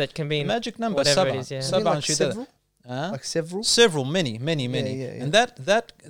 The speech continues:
Speaker 2: that makes more sense now to me
Speaker 3: Yeah.
Speaker 2: about learning about the layers of the universe and, and the atmosphere and so on and so forth. For ex-,
Speaker 3: Mm.
Speaker 2: it's just an example, yeah.
Speaker 1: Mm.
Speaker 3: Yeah.
Speaker 2: Sab'a and, and seven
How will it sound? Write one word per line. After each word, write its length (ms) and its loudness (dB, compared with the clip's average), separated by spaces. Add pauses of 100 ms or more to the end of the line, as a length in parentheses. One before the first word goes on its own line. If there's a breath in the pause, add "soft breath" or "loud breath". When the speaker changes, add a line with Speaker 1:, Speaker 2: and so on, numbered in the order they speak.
(100)
Speaker 2:
that 140 0
makes 240 -2
more 160 0
sense 380 -2
now 80 -2
to 220 -8
me 200 -12 (140)
Speaker 3:
Yeah. 140 -14 (280)
Speaker 2:
about 420 -2 (840)
learning 300 0
about 240 0
the 80 -4
layers 340 -2
of 80 -12
the 80 -8
universe 400 -6
and, 220 -10
and 120 -8
the 60 -6
atmosphere 540 -6
and 100 -6
so 240 -4
on 80 -8
and 80 -10
so 180 -6
forth. 220 -16
For 120 -20
ex-, 100 -20
Speaker 3:
Mm. 120 -20
Speaker 2:
it's 160 -18
just 120 -6
an 80 -4
example, 420 -8
yeah. 80 -16
Speaker 1:
Mm. 240 -10
Speaker 3:
Yeah. 80 -20 (120)
Speaker 2:
Sab'a 340 -2 (240 loud breath)
and, 200 -8
and 140 -6 (460)
seven 340 -2